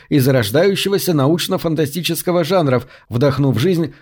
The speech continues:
в одного из самых узнаваемых монстров художественной литературе — чудовище Франкенштейна. Мэри Шелли является автором романа, в котором повествуется о последствиях действий учёного Виктора Франкенштейна,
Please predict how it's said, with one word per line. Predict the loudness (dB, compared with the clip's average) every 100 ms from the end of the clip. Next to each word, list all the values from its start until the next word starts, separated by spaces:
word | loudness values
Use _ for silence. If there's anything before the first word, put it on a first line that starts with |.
| -4
в | 0
одного | 2 2 2 2
из | 0 -2
самых | 0 0 0
узнаваемых | 0 0 2 2 2 2 0 0
монстров | 0 0 -2 -4
художественной | -2 0 2 2 -2 0 0
литературе — | 2 2 0 0 -2 -4 _ _ _
чудовище | -4 0 2 2 2 0 -2
Франкенштейна. | 0 -2 0 -2 -2 -2 -4 -4 -12 _ _ _ _
Мэри | -2 0 2
Шелли | 0 0 2
является | 2 2 2 0 -2 -2
автором | -4 0 -2 0
романа, | 0 0 -2 -4 -18
в | -6
котором | -2 0 0
повествуется | 0 0 0 0 0 0 -6
о | -2 -2
последствиях | -2 0 0 0 0 0 0 2
действий | 2 2 2 2
учёного | 2 2 0 2 2
Виктора | 2 0 0 0
Франкенштейна, | 0 -2 0 -2 -2 0 0 0